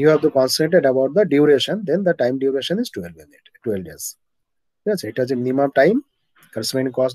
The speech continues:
this one, আর এইটা হচ্ছে তোমার minimum cost, time duration is seventeen। তুমি কস্টকে minimum করবে, তার জন্য duration বার করছো। তো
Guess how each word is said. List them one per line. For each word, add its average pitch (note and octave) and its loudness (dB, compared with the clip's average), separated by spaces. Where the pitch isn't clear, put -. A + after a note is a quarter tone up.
this C3 -6
one, C4+ -2
আর G2 -4
এইটা C3 0
হচ্ছে D3+ 0
তোমার E3 6
minimum E3+ 6
cost, B2 2
time A2 -4
duration B2 -2
is A#3 -2
seventeen। E2 -18
তুমি C3+ -16
কস্টকে C3 0
minimum B2+ -2
করবে, D3+ 0
তার A2+ 0
জন্য E3+ 0
duration F2 -10
বার - -14
করছো। - -14
তো - -6